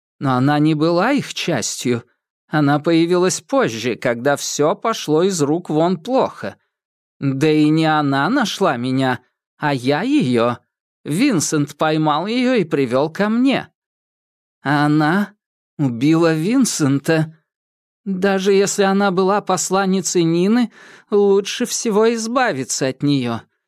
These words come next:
Тогда Нина, возможно, поймёт, что со мной шутки плохи, что я не позволю безнаказанно уничтожать своих пешек. Марвин продолжал стоять в тёмном дворе,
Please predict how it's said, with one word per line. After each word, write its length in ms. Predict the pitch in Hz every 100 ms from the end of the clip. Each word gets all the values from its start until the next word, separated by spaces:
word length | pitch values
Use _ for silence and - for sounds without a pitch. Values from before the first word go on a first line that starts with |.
| _ _
Тогда 320 | - 160 170
Нина, 340 | 190 180 180 180
возможно, 640 | 185 165 165 180 170 196
поймёт, 540 | 190 196 190 208 294 -
что 220 | - 131
со 180 | - 135
мной 240 | 147 165
шутки 400 | 151 165 160 -
плохи, 640 | 175 247 277 - 131 113 120 - - -
что 260 | - -
я 200 | 156 160
не 180 | 170 180
позволю 760 | 196 240 262 - 262 185 147 180
безнаказанно 1120 | 190 208 156 226 202 - 220 202 180 160 180
уничтожать 800 | 175 165 160 - 170 165 180 202
своих 480 | - - 180 175 -
пешек. 560 | - 214 120 - 82 - _ _ _ _ _ _ _ _ _ _ _ _ _
Марвин 640 | 196 180 170 175 185 208
продолжал 640 | 196 220 208 240 220 185 170
стоять 480 | - 185 160 165 175
в 80 | -
тёмном 420 | 185 170 165 156
дворе, 460 | 151 165 170 196